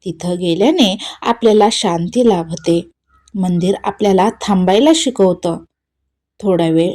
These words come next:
मोबाईलपासून दूर राहतो आपण, जगाच्या गडबडीतून बाहेर राहतो. मंदिर म्हणजे देवाचं घर नाही, मंदिर म्हणजे आपल्या मनाचं घर साफ करण्याची जागा.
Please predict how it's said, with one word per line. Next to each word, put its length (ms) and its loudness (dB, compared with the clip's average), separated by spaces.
मोबाईलपासून 1000 2
दूर 340 4
राहतो 300 2
आपण, 460 2
जगाच्या 580 0
गडबडीतून 920 2
बाहेर 400 4
राहतो. 480 -2
मंदिर 460 2
म्हणजे 420 4
देवाचं 720 2
घर 360 2
नाही, 440 -4
मंदिर 360 0
म्हणजे 380 0
आपल्या 440 0
मनाचं 580 2
घर 260 2
साफ 540 0
करण्याची 720 0
जागा. 500 0